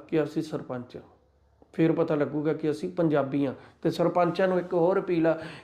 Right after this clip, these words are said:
ਕਿ ਬਾਈ, ਇਕੱਲੇ ਤੁਸੀਂ ਨਾ ਪਹੁੰਚੋ ਭਰਾਵੋ, ਮੇਰੇ ਸਤਿਕਾਰਯੋਗ ਵੀਰੋ,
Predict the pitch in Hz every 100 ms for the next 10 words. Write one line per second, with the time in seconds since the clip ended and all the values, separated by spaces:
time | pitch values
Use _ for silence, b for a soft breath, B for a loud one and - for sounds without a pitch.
0 | - 170 160 185 185 185 185 185 175 180
1 | 180 175 180 175 190 196 175 165 190 B
2 | B B B - 156 160 160 160 170 165
3 | 165 180 165 165 185 202